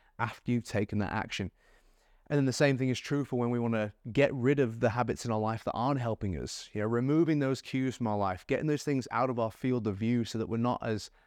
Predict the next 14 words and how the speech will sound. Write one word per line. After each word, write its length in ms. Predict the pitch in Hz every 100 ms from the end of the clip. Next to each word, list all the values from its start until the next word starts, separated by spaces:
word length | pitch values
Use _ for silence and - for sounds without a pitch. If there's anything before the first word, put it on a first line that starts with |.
| -
likely 320 | 107 113 117
to 100 | 113
think 280 | - 165 170
about 280 | 123 104 -
them. 160 | 78 85 _ _ _ _ _
Making 680 | 135 156 151 151 139 135 127
the 420 | 117 127 123 117 101 _ _ -
craving 600 | - 165 165 160 143 135 123
less 280 | 139 151 156
attractive 720 | - 127 110 - 104 104 - _ _ _
by 440 | 117 117 110 107 104 _ -
connecting 840 | - 147 151 170 - 151 127 113 - _ _ -
that 560 | 123 113 - - - - _
cue 580 | - - 143 117 110 127